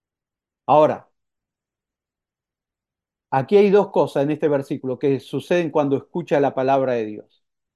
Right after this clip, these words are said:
La palabra de Dios causa dos cosas poderosas.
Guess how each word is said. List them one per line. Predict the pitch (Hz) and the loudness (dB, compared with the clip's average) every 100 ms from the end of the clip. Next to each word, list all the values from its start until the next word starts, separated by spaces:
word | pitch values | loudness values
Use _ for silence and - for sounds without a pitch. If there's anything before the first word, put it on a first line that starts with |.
| _ _ _ _ _ _ _ _ _ - | _ _ _ _ _ _ _ _ _ -2
La | 135 | 0
palabra | 139 147 202 185 | 2 4 4 4
de | 165 | 4
Dios | 185 170 | 2 0
causa | 190 175 180 156 | 0 -2 -2 -2
dos | 208 208 | -2 -2
cosas | 202 170 143 | -8 -8 -4
poderosas. | 147 127 110 - | -4 -4 -6 -12